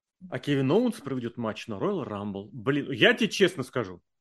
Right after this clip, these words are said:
мне вот если прям вот говорить как-то вот, чтоб сложилось, у меня во вселенной прям реально Винс Макмен узнал, что Ро-, Роман Рейнс будет проводить матч против Кевина Оуэнса, и он сказал: «Так, все. Так, стоп». Вот этот, знаешь, и, и вышел к линейке К В Нщиков, которые перед этим что-то говорили.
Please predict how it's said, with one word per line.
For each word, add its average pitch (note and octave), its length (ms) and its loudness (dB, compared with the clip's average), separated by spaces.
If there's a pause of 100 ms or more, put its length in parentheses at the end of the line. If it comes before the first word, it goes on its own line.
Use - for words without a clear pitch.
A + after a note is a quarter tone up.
(640)
мне C3+ 320 2
вот D#3 180 6
если D3+ 280 4
прям C#3 240 6
вот A#2 140 -2
говорить B2 380 0
как-то A#2 260 -2
вот, A2 120 -2
чтоб - 200 -6
сложилось, E3 480 6
у D3+ 100 2
меня E3+ 280 8
во A3+ 100 8
вселенной C#3+ 600 4
прям D3+ 200 4
реально C#3 260 6
Винс F3 240 -6
Макмен C#3 340 2
узнал, B2+ 340 6
что - 220 -2
Ро-, B2+ 580 4
Роман C3+ 260 4
Рейнс C3 220 2
будет B2 180 -2
проводить B2 360 0
матч A#2+ 200 0
против - 300 -12
Кевина B2 280 2
Оуэнса, G#3+ 300 6
и - 20 -2
он A#2 40 -2
сказал: A2 400 -2
«Так, - 200 0
все. F#2 280 -6 (1800)
Так, E3+ 220 6
стоп». - 400 4 (240)
Вот C3 120 4
этот, A2+ 200 0
знаешь, C3+ 360 0
и, F3+ 280 4
и - 20 8
вышел B2+ 400 4
к - 100 -10
линейке C3+ 420 2
К C3+ 120 2
В D3 100 6
Нщиков, - 300 -2
которые B2 320 0
перед A2+ 180 2
этим A#2 140 -6
что-то G#2 240 -10
говорили. G#2 320 -2